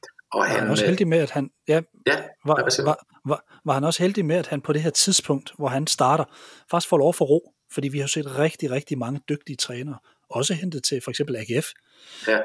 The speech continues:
Speaker 2: Morten Wighorst i spidsen for den, for den gruppe af, af dygtige folk, øh, som, som, som jo ikke har fået tid, som er blevet læst ud nærmest inden man, man, øh, nåede at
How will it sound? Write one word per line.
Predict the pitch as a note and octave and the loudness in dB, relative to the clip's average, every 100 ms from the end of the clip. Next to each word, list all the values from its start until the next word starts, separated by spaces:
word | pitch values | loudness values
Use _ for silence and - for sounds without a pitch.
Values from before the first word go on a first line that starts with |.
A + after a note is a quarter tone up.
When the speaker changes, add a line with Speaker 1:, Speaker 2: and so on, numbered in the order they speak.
| A#2 | -2
Speaker 2:
Morten | A2 G#2+ | -8 -6
Wighorst | D3 C#3+ C3 | 2 2 2
i | C#3 | 0
spidsen | - D#3 C#3+ | 2 2 2
for | C#3+ | 2
den, | C3+ D#3 | 0 0
for | - | 0
den | C#3 D3 | 0 0
gruppe | D#3 D#3+ C#3 | 0 2 2
af, | A#2+ - - | 0 -4 -2
af | C3+ | 2
dygtige | D3 - C#3+ | 2 2 2
folk, | D#3 D3 - - - - - C#3 | 2 0 -8 -20 -20 -20 -8 -2
øh, | B2 A#2+ - | -2 -2 -6
som, | - C3 - | -4 -4 -2
som, | - B2+ - - | -2 -4 -6 -8
som | C#3+ | -4
jo | C3 | 2
ikke | F#3 | 2
har | D#3+ | 2
fået | - B2+ | 0 -2
tid, | - B2 _ _ _ | -2 -6 _ _ _
som | - C3 | -8 -6
er | |
blevet | B2+ C3+ | -2 0
læst | C#3 B2+ | 2 2
ud | E3+ F#3+ | 0 2
nærmest | C3 E3 C#3+ | 0 0 -2
inden | C#3+ | -2
man, | D#3+ B2 A#2+ _ | -2 -4 -8 _
man, | C#3+ C3 B2 | -6 -6 -4
øh, | A#2+ A#2 | -4 -4
nåede | A#2 C3 D#3+ | -2 0 0
at | C#3 | -2